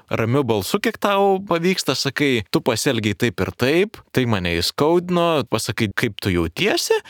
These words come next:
ir pasiūlai, kaip žmogus galėtų kitaip pakeisti savo elgesį. Tai aš kitiem žmonėm, kai šitą mokymą pasakau, tai sako, čia nesąmonė. Sako,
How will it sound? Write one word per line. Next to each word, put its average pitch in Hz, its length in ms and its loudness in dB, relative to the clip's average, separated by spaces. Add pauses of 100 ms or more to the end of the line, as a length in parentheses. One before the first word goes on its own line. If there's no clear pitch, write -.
(140)
ir - 240 -2
pasiūlai, 156 500 2
kaip 160 240 -2
žmogus 135 460 -2
galėtų 107 460 0 (100)
kitaip 120 420 -2
pakeisti 107 480 -2
savo 113 380 -2 (160)
elgesį. 107 640 -2
Tai 120 240 0
aš - 100 -2 (220)
kitiem 127 420 0
žmonėm, 117 480 0
kai 107 220 -2 (180)
šitą - 420 0
mokymą 120 460 0
pasakau, 135 480 0
tai 143 120 -2
sako, - 340 0
čia - 200 0
nesąmonė. 113 680 0 (340)
Sako, 127 340 -2